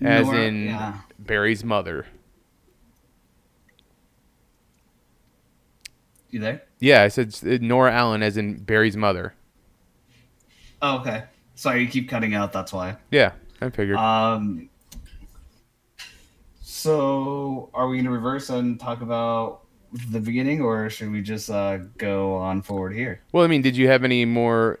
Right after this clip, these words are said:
Speaker 1: uh, did you have anything else you wanted to say about the fact that it's her, his da-, their daughter? Do, I mean, what do you, do you have any speculation on what that means for season five?
Speaker 2: Are they gonna go to the future?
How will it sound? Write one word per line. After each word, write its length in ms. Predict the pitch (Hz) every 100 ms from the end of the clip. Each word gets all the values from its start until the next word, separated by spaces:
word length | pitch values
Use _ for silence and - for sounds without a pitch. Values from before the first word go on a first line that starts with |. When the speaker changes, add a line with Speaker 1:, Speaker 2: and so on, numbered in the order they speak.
| -
Speaker 1:
uh, 260 | 113 107
did 200 | 85 110
you 160 | 104 110
have 120 | 110
anything 200 | 110 107
else 160 | 104 110
you 80 | 117
wanted 100 | 107
to 60 |
say 160 | 104 113
about 220 | 104 104
the 40 |
fact 240 | - 107 -
that 100 | 101
it's 120 | 95
her, 160 | 107 101
his 220 | 117 101
da-, 80 | - -
their 300 | 92 113 107
daughter? 560 | 104 95 101 131 156 147
Do, 120 | 110
I 40 | 107
mean, 80 | 104
what 100 | 104
do 80 |
you, 220 | 104 107 95
do 120 | 98
you 140 | 104
have 80 | 101
any 100 | 101
speculation 640 | 98 113 110 120 131 131
on 60 | 117
what 100 | 117
that 120 | 110
means 200 | 120 117
for 100 | 117
season 300 | 101 110 101
five? 800 | - 127 143 165 170 156 135 - - - - _ _ _ _ _ _ _ _ - - _ _ - _ _ _ -
Speaker 2:
Are 80 | 127
they 100 | 123
gonna 160 | 156
go 100 | 190
to 60 | 185
the 120 | 123
future? 540 | 104 127 139 262 233